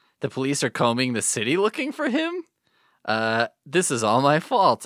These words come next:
I'm the one to blame. If there wasn't for me, there would be no Scorpion." Which, you know,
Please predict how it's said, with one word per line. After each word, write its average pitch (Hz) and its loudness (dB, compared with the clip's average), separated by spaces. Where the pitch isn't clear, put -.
I'm 180 0
the 113 -2
one 113 -2
to 139 -2
blame. 143 -2
If 123 -8
there 196 0
wasn't 214 -4
for 196 -2
me, 254 -6
there 160 2
would 190 -2
be 320 -4
no 104 0
Scorpion." 87 -6
Which, 143 -4
you 135 0
know, 98 -2